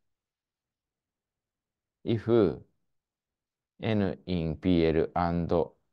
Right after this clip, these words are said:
長いですね。こういう時はこういう、こういうところで、括弧の後とかで開業しましょう。で、最後は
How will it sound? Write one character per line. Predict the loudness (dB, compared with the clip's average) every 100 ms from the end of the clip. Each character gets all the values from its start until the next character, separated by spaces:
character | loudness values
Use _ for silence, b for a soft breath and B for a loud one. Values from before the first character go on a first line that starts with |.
| _ -4
長 | 0 2 2
い |
で | 0
す | -6
ね。 | -10 -10 -16 _ _ _ _ _
こ | -6
う |
い | -4
う |
時 | -2 -2
は | -2
こ | 2 2
う | 2
い |
う、 | -4 _ _ _ _ _ _ _ _ _ _ _ _ _ _ _ _ _
こ | -6
う |
い | -4
う |
と | -4
こ | 0 2
ろ |
で、 | 2 -2 -4 -8
括 | -4
弧 | 2
の | 2
後 | 2 0
と | -4 -2
か | -2
で | -2 -8 _ _ _ -6
開 | -2 -2
業 | -2
し | -6 -12
ま | -10
し | -8
ょ | -8 -10 _ _ _ _ _ _ _ _ _ _ _
う。 | 0
で、 | 2 2 2
最 | 4 4
後 | 4 4
は | 4 2 0